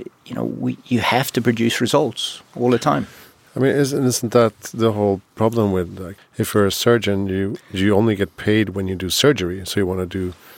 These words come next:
Speaker 2: as much surgery as possible.
Speaker 1: Yeah, I, I think, uh, it's, it's, uh, it's a complex question, and, and we, we as a company, for example, we're going through this process n-, now in the, in the U S, i-, is to get,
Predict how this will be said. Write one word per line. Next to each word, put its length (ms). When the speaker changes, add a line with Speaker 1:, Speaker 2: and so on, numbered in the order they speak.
Speaker 2:
as 120
much 160
surgery 500
as 80
possible. 460
Speaker 1:
Yeah, 300
I, 320
I 40
think, 400
uh, 180
it's, 540
it's, 420
uh, 380
it's 480
a 40
complex 480
question, 480
and, 240
and 360
we, 340
we 280
as 120
a 60
company, 280
for 120
example, 340
we're 100
going 220
through 280
this 180
process 560
n-, 260
now 240
in 100
the, 300
in 120
the 60
U 180
S, 300
i-, 40
is 500
to 140
get, 180